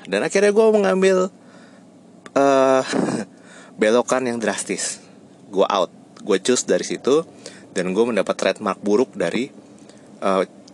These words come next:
perusahaan yang lama, bahkan dari divisi itu. Ya iyalah, cuy, dua bulan,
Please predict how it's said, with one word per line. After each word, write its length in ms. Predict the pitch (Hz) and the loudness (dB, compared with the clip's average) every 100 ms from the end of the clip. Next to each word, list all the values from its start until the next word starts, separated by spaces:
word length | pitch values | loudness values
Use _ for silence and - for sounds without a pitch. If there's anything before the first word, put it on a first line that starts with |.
| - | -6
perusahaan 300 | 107 104 101 | -4 0 0
yang 120 | 98 | 2
lama, 280 | 104 101 87 | 0 0 -2
bahkan 240 | 85 - 107 | -4 -6 -2
dari 140 | 95 | 0
divisi 360 | 87 87 - 92 | -2 -6 -6 -6
itu. 200 | 87 78 | -4 -2
Ya 80 | |
iyalah, 240 | 90 131 120 | 2 2 2
cuy, 280 | - 113 92 - 90 | 2 0 -2 -10 -4
dua 240 | 90 85 | 0 0
bulan, 560 | 80 92 139 170 180 | -2 0 2 2 -2